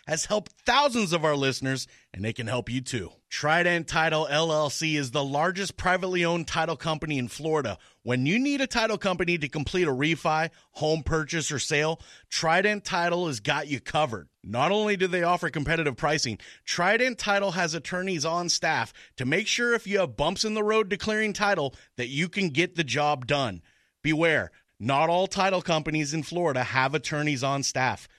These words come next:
Trident Title does and complies with all the new federal regulations released last year. Ross Camaronets,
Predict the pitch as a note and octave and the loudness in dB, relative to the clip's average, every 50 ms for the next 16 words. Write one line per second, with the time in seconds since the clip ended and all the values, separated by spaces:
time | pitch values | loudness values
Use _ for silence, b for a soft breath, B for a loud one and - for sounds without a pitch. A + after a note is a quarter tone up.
0 | b b - - C#3 C#3 C#3+ D#3+ F3+ F3+ F#3+ E3+ - G3 F3+ F3+ F3+ F3+ E3+ B2+ | b b -6 -2 0 2 2 4 2 0 0 -2 -2 0 0 0 0 -2 -4 -2
1 | G2+ F#3+ F3 E3 C3+ A2 G2+ - - _ _ - F3+ F#3 G3+ A3 A#3 - A#3 A3 | 0 0 0 0 -2 -2 -4 -6 -8 _ _ -2 0 0 0 0 -2 -2 -2 -2
2 | G#3 - G#3 G3 F3 D#3+ D3 B2+ C3+ D#3 D#3+ C#3+ B2 D#3+ E3+ F#3 G3 G#3 G#3+ F#3 | -2 0 0 2 2 2 0 0 -2 -6 -6 -4 0 2 4 4 4 4 2 2
3 | G3+ G#3 G3+ G3 G3 G3+ F3+ - F#3+ F#3 F#3 F#3+ F3+ E3+ E3 F3 F3 E3+ F3 E3+ | 2 0 0 0 -2 -2 -2 -2 -2 -2 0 0 -2 0 0 0 0 0 -2 -2
4 | E3 D#3+ D3 - - B2 A#2+ A2+ - B B B - B2+ C3+ B2 B2 A#2+ A#2 - | 0 0 0 -2 -4 -6 -6 -8 -10 B B B -6 -4 -2 -2 -2 -2 -2 -4
5 | A2 A2+ A#2 A2+ - - A#2 G#2 F#2 E2 - _ _ _ _ - - D#3+ F3 G#3+ | -2 -2 -2 -2 -4 -6 -10 -10 -10 -12 -16 _ _ _ _ -4 -2 0 0 0
6 | - - - A3+ G#3 G#3 G#3 G3+ G3 G3 F3+ B2+ - - | -2 -2 -2 0 2 2 2 2 2 2 0 0 0 -2